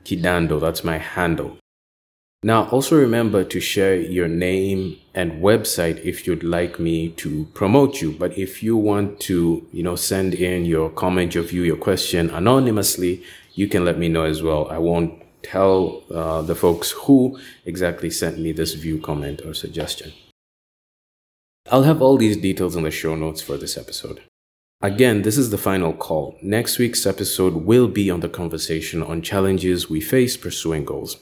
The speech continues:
Exciting stuff. Okay, the habit of reading or listening to books and audiobooks is by far the one thing I give the most credit to for my personal growth.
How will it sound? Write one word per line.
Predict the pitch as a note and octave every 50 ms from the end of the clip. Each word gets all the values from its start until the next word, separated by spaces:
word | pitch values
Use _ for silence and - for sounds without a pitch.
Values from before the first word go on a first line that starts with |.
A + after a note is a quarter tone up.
| _ -
Exciting | - - - - E2+ D#2 - E2 E2+
stuff. | - - - - - - - - _ _ _ _ _ _ _ _ _ _ _ _ _ _ _ _ _ _ _ _ _ _ _ _
Okay, | - B2+ C3 - - - - -
the | G#2 A2+ A2+
habit | B2 D3+ D#3+ F3 F3+ - - -
of | G#2+ G2 F#2+
reading | G2 G#2+ A#2 A#2+ G#2+ G#2 G2
or | F#2 E2 F2
listening | F2 F2+ G2 G2 - F2+ E2+ E2 D#2+
to | - D#2+
books | D#2 D#2+ E2 E2 D#2+ - - - - -
and | - F2 E2
audiobooks | C#2+ F2 F2 E2+ E2 D#2 D2 D2 E2+ D#2+ - - -
is | F#2 E2+ D2+
by | E2 A#2+ C3+ C#3
far | C3+ - - - - G2+ F#2+ E2 E2 D#2 C#2 - -
the | F2 F2
one | E2 E2+ F2+ G2 G2+ G#2 G2
thing | - - - G2 F#2 E2
I | E2 E2
give | E2 - F2 D#2+
the | D#2+ D#2
most | D#2+ E2 G2 A2 A2+ - - -
credit | - A2 G2+ F#2 - - - -
to | - E2 D#2+ E2
for | - - E2+ D#2 D#2 D2 C2+ - -
my | F2+ E2+ D#2 D#2
personal | D#2 - - E2 D#2 - - - D2+ D2+ D2+
growth. | - - D#2+ D2 C2 - - -